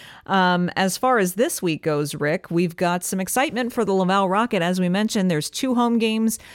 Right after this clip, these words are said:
Uh, game three and four must be played. They are both gonna be played at Place Bell Thursday night at home,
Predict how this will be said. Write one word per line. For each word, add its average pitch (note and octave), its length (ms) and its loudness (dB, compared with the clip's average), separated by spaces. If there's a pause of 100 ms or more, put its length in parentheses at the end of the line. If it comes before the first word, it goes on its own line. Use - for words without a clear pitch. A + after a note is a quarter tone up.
(200)
Uh, D#3+ 220 0
game F#3+ 280 0
three G#3 360 0
and A3 280 2
four G#3+ 360 2
must F#3+ 340 0
be G#3 140 0
played. G#3 480 0
They E3 120 2
are D3+ 120 0
both F3 260 0
gonna F#3 160 -4
be F3 140 -2
played F3 260 -2
at D3+ 80 -6
Place E3+ 320 -4
Bell E3 260 -2
Thursday F#3+ 480 -2
night F3 280 -2
at - 120 -4
home, F3+ 440 0